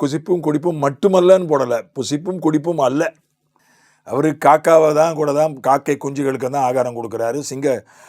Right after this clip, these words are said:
சிங்க குட்டிகளுக்கும் ஆகாரம் கொடுக்குறாரு. எல்லா கண்ணுக்கு தெரியாம இருக்கிற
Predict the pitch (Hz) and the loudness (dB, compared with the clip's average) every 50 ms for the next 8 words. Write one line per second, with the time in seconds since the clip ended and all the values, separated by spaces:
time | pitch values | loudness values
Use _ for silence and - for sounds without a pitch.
0 | - - _ - - 131 127 143 143 147 143 135 - - 131 120 135 127 131 123 | -20 -20 _ -14 -12 -10 -6 -4 -4 -4 -4 -6 -6 -8 -6 -4 -4 -2 -2 -2
1 | 120 107 139 131 123 123 123 123 123 120 113 113 117 107 113 107 107 104 101 120 | -2 -2 0 0 2 4 4 4 2 2 -2 -10 -10 -10 -6 -4 -4 -4 -4 -6
2 | 131 - _ _ _ _ _ _ _ _ _ _ _ _ - 117 120 127 135 139 | -10 -16 _ _ _ _ _ _ _ _ _ _ _ _ -2 0 2 2 4 4
3 | 131 123 110 104 101 110 110 - _ _ - - 120 139 147 147 123 135 113 113 | 4 4 4 2 0 -4 -10 -14 _ _ -8 -4 -4 -2 -2 -4 -4 -6 -4 -4
4 | 123 127 135 139 139 147 147 143 135 127 113 131 123 120 110 104 101 - | -2 0 0 0 0 -2 -4 -4 -6 -6 -6 -4 -4 -4 -4 -6 -8 -12